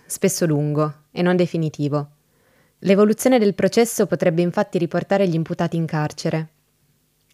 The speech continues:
Anche in questo caso ci serviamo di una storia estrapolata dal report Dal mare al carcere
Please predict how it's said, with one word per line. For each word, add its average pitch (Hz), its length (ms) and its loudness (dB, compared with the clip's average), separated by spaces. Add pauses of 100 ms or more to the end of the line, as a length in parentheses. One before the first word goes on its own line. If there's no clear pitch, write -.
(220)
Anche 226 260 0
in 226 80 2
questo 202 300 0
caso 220 320 2
ci 190 140 -6
serviamo 180 420 0
di 165 80 0
una 170 140 0
storia 196 340 2
estrapolata 170 640 -2
dal 160 160 -2
report 160 580 -2
Dal 160 220 -2
mare 170 200 0
al 151 120 -2
carcere 202 600 -4